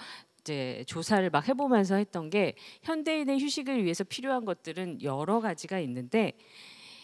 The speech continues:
그중에서도 이 수면과 휴식은 이제 체험형 상품이 되는 것이 아닌가라는 생각을 하게 됐습니다. 그래서 제가 겪었던, 흥미롭게 생각했던 사례들 좀 몇 가지를 제가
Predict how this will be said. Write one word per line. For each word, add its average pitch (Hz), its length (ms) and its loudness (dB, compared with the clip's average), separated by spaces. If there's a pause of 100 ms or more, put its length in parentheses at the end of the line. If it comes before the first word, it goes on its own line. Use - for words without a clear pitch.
(160)
그중에서도 180 920 0
이 147 180 -6
수면과 294 480 0
휴식은 233 500 0
이제 135 220 -4
체험형 294 560 -2
상품이 285 480 -2
되는 170 260 -6
것이 151 260 -6
아닌가라는 135 1400 -6
생각을 220 460 0
하게 220 180 2
됐습니다. 135 680 -6
그래서 143 260 -10
제가 147 240 -8
겪었던, 160 640 -2 (140)
흥미롭게 302 420 0
생각했던 220 720 0 (360)
사례들 240 480 4
좀 165 220 -4
몇 127 160 2
가지를 143 800 0
제가 123 380 -8